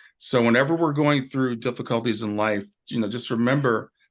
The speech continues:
that everything i-, i-, is okay at a certain, at a certain level. At the human level, we might be going through difficulties, but it, it's going to be okay. And that's,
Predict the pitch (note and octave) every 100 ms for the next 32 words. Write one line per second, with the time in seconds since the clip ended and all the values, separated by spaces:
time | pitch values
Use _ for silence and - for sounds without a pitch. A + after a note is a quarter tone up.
0 | _ _ - A#2 B2+ C3+ C3+ B2+ B2 C3+
1 | G#2+ - B2 - B2+ C3 A#2+ D3 G#2 G#2+
2 | G2+ - B2+ A2 A#2+ A#2+ A2+ - A#2+ A2+
3 | A2 G#2+ - - _ _ _ - A2+ A2+
4 | D#3 D#3+ C#3 C3 B2+ B2 A#2 A#2 A#2 A2+
5 | A2 A2 G2+ G#2 A2+ - G#2+ G#2 G#2 G#2
6 | G#2+ B2+ A2+ - A2+ A2+ A2 G#2+ G2+ G2
7 | G#2+ G2+ F#2+ G2+ G2